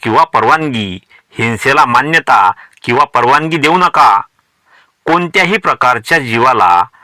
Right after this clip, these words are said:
मग तो सबल असो अथवा दुर्बल असो, दुःख देऊ नका.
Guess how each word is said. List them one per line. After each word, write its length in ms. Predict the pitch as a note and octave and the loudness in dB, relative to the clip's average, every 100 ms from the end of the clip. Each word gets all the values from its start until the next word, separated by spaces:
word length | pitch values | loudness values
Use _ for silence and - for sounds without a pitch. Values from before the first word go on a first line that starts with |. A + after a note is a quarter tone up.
| - _ | -20 _
मग 340 | G#2 A2+ D3 B2 | -4 0 0 -2
तो 440 | - G#2+ E3 G3+ - _ - - | -2 -2 0 -2 -8 _ -14 -6
सबल 280 | C#3+ E3 A3 | -2 0 0
असो 580 | C#3+ - A2+ G2 F#2 G#2 _ _ _ _ _ _ _ | 0 -2 -4 -4 -6 -10 _ _ _ _ _ _ _
अथवा 460 | B2 A#2+ A#2 B2+ F#3+ C#4+ _ _ - | -4 -2 2 2 2 -2 _ _ -10
दुर्बल 480 | G#2 F3 G#3 A3+ G3 | -4 -4 0 0 0
असो, 480 | - B2+ F#2 F2+ _ _ _ _ _ _ - | -2 -4 -4 -6 _ _ _ _ _ _ -12
दुःख 440 | G#2 A#2+ - - | -6 -4 -2 -2
देऊ 260 | A#2+ C#3 D#3+ | 0 -2 -2
नका. 480 | D3 A2 A#2+ F#2+ | -4 0 0 0